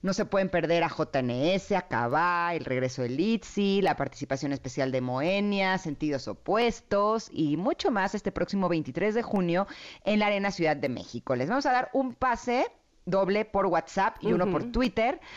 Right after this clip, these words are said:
Speaker 1: Eh, los primeros que nos contesten en las dos vías,
Speaker 2: Ujú.
Speaker 1: qué grupo nos acompañó en cabina, que estará presente en el noventas Pop, Pop Tour, se llevará este pase doble para disfrutar de este gran concierto el próximo veintitrés de junio.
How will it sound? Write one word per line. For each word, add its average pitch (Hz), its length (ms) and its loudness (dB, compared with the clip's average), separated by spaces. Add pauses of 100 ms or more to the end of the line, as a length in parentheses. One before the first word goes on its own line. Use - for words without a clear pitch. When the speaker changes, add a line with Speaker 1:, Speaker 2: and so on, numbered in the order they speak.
(220)
Speaker 1:
Eh, 190 260 4
los 190 180 2
primeros 220 540 0
que 220 140 0
nos 208 140 -2
contesten 175 500 -2
en 131 180 -2
las 127 240 -2
dos 175 420 0 (120)
vías, 226 600 0
Speaker 2:
Ujú. 143 300 -2
Speaker 1:
qué 190 160 4
grupo 240 240 2
nos 220 200 -2
acompañó 170 440 0
en 185 100 2
cabina, 208 420 0
que 175 80 -6
estará 156 260 0
presente 160 280 -4
en 151 60 -6
el 143 100 -4
noventas 143 440 -6
Pop, 208 220 -2 (120)
Pop 208 240 -2
Tour, 370 320 2 (100)
se 190 200 -4
llevará 170 420 2
este 185 220 -4
pase 185 300 -4
doble 190 200 0
para 190 180 0
disfrutar 165 380 -2
de 170 80 -2
este 165 140 -6
gran 170 240 -2
concierto 190 680 -4
el 151 100 -2
próximo 180 360 -4
veintitrés 165 500 -2
de 170 80 -2
junio. - 460 -6